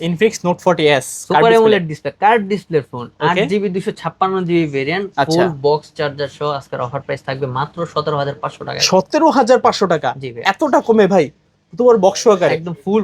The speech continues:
Speaker 2: বক্স চার্জার সহ পাবেন।
Speaker 1: কন্ডিশন একদম নতুন কন্ডিশনের মতো আছে।
Speaker 2: গেমিং এর সেরা ফোন, Redmi কে থার্টি ফাইভ জি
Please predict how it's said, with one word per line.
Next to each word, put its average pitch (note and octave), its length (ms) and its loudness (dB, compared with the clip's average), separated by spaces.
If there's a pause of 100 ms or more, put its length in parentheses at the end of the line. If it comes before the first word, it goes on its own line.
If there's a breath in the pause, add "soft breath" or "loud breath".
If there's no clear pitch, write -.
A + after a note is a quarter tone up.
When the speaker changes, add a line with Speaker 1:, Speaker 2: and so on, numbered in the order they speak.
(100)
Speaker 2:
বক্স D#3 220 -2
চার্জার D3+ 340 -6
সহ C#3+ 140 -4 (120)
পাবেন। A2 200 -10 (160)
Speaker 1:
কন্ডিশন G3 460 2
একদম G3+ 220 2 (100)
নতুন A3 180 -2 (100)
কন্ডিশনের G3+ 400 -2
মতো F#3+ 120 -2 (100)
আছে। F#3+ 160 -2 (520)
Speaker 2:
গেমিং F3 300 2 (160)
এর F3 100 -2 (140)
সেরা E3+ 280 2
ফোন, B2+ 160 -6 (240)
Redmi D3+ 380 -2 (140)
কে D#3+ 80 -2 (140)
থার্টি D3 280 -4 (100)
ফাইভ D3 140 0 (120)
জি A#2+ 60 -12